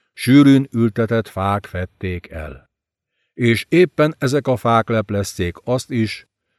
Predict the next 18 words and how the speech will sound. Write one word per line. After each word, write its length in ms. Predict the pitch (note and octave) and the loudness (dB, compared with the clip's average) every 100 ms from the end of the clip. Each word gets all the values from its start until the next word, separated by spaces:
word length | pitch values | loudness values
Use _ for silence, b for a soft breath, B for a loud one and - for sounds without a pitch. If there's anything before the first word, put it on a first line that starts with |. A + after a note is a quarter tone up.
| _ | _
hogy 160 | G#2+ | 2
a 80 | G#2+ | 2
tulajdonosok 800 | G2+ C3 C#3+ C3+ C3+ C3 - C3 | 2 2 4 4 4 0 0 -2
a 80 | C3 | 0
verandát 540 | B2 B2 A#2+ A#2+ A#2+ | 2 2 2 2 2
beépítették, 1120 | G#2+ A#2+ G#2+ G2 G2+ G2+ G2 - G2 F#2 F2 - _ _ _ | 2 0 0 -2 -4 -4 -6 -6 -4 -4 -8 -16 _ _ _
s 120 | - | -12
a 120 | F#2+ | -8
házhoz 480 | F#2+ D3 C#3 C#3 B2 | -4 -2 -2 -4 -6
kis 260 | - A2+ | -6 -6
hálószobát 960 | - A2 A2+ A2 G2+ G#2 F#2+ G2+ G2 _ | -6 -4 0 0 0 -2 0 0 -2 _
és 220 | - D#2 - | -16 -16 -8
fürdőszobát 840 | G#2+ A2+ G#2+ G2+ - F#2 E2 D#2 | -2 0 0 -2 -2 -4 -4 -8
csatoltak, 760 | - G2 G2+ F#2+ F2 F2+ F2 _ _ | -10 -6 -4 -4 -4 -8 -10 _ _
hogy 180 | - E2 | -20 -18
ki 120 | - | -10
tudják 480 | G#2+ A2 F#2 G2 F2 | -4 -4 -2 -4 -6
adni. 500 | - D2+ C#2+ D2 C#2 | -10 -14 -14 -16 -20